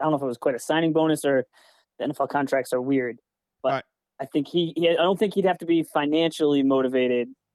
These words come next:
Speaker 1: Uh, it could be a, "I wanna go where I'm gonna fit the best," or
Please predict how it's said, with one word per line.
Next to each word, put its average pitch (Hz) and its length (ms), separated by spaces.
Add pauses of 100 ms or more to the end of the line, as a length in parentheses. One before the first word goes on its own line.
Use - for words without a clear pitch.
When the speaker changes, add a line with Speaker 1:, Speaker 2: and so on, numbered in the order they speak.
(140)
Speaker 1:
Uh, 120 400 (300)
it 139 100
could 135 160
be 139 160
a, 127 260
"I 135 80
wanna 147 160
go 143 280
where 135 260
I'm 131 80
gonna 131 160
fit - 180
the 131 80
best," 165 380
or 139 160